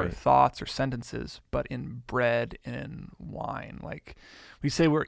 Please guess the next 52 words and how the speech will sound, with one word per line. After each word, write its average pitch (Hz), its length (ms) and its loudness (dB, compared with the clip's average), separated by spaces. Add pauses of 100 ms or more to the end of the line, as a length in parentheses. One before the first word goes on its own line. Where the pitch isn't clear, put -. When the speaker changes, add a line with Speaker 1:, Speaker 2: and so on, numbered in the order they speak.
(100)
Speaker 2:
eating 147 460 4
the 143 80 -2
blo-, 131 320 0
body 131 340 6
of 127 60 0
the 127 60 -2
Lord, 127 280 0
drinking 139 680 -2
his 131 280 -4
blood, 120 420 -2
and - 200 -8
we're - 100 -4
not 156 220 4 (120)
literally 143 520 6
doing 117 240 -6
that, 113 180 -6
but 123 80 -6
we're 127 140 -2
doing 135 420 2
it 127 420 -6 (120)
in 127 120 -4
remembrance 123 840 -2
of - 160 -12
what 120 120 -4
he's - 160 -10
done. 127 420 -10 (680)
So 185 200 8
I 180 100 12
don't 147 140 4
know. 123 120 2
I 139 100 6
think 127 420 -2
I, 131 160 0 (340)
I, - 100 -4
I, 135 340 0
I - 60 0
think 135 180 -4
in 151 120 -10 (140)
times 127 220 -4
past 127 300 -2
I've, 131 80 -4
like, 127 240 -6
eaten 127 240 -4
the 120 80 -6
bread 131 300 -2
and 123 80 -8
just - 280 -8 (460)
felt, - 420 4
like, 127 240 0
the 143 80 -6
grit 135 360 0
between, 135 380 -6